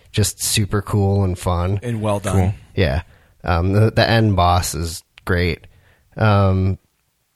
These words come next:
Speaker 1: we also played some Horde. We played some private matches with bots.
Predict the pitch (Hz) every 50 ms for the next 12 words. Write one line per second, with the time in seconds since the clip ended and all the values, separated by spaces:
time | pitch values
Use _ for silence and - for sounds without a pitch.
0 | _ _ _ _ - 120 120 127 131 131 131 - 135 120 - - 131 123 120 117
1 | 117 117 113 113 117 113 110 107 98 - - 113 107 98 139 156 151 147 147 147
2 | 147 147 143 139 135 127 - - - - - 104 98 - - 117 110 107 104 101
3 | 104 101 98 90 92 90 - - - _ _ _ _ _ _ _ _ _ _ _
4 | _ _ _ _ _ _ _ _ _ - - 101 87 - 110 107 117 113 117 90
5 | 107 113 113 113 107 - 117 113 113 107 98 92 87 - - 95 98 101 110 110
6 | 101 - - - - - - - -